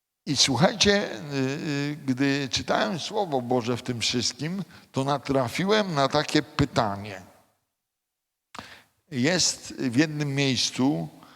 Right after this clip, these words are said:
takie, e, niesamowite, e, pytanie. W-, no i tak,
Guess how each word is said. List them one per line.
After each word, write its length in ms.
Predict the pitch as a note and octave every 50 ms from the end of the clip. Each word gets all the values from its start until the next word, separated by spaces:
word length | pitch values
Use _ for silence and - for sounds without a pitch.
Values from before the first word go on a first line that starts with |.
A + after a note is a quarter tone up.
| - _ _ -
takie, 520 | - C3 A#2+ - C3 C3+ B2+ B2+ B2+ C3 - -
e, 580 | - B2 A#2+ B2 B2 B2 B2 B2+ B2+ C#3 C3+ C3
niesamowite, 1160 | B2+ B2+ B2 B2 C3 E3 D#3+ - - D3+ C#3+ C3+ B2+ A#2+ B2 D3+ D3 - C#3 C#3 C#3 C3+ B2+ A#2 - - - - _ _ _ -
e, 340 | B2 A#2 A2 A2 A#2 A2+ A2+
pytanie. 760 | - - - A#2+ - - B2+ A2+ G#2+ G#2 G2+ G2+ G2+ A2 - - - - - _ _ _ _ _ _ _ _ _ _ _ _ - - - - - - - - _ _ _ _ _ _ _ _ _ _ _ _ _ _ _ _ _ _ _ _ _ _ _ _ _ _ _ _ _ _ _ _ _ _ _ _ _ _ _ _ _ _ _ _ _ _ _ _ _ _ _ _ _ _ _ _ _ _ _ _ _ _ _ _ _ _ _ _ _ _ _ _ -
W-, 640 | A#2 G#2+ F#2 - - - - - - - - - - _ _ _ _ _ _ _ _ _ _ _ _ _ _ _ _ _ _ _ _ _ _ _ _ _ _ _ _ _ _ _ _ _ _ _ _ _ _ _ _ _ _ _ _ _ _ _ -
no 180 | A2 A#2+ D#3
i 160 | D#3+ B2 A2 A2
tak, 360 | - G#2 G2+ F#2 - -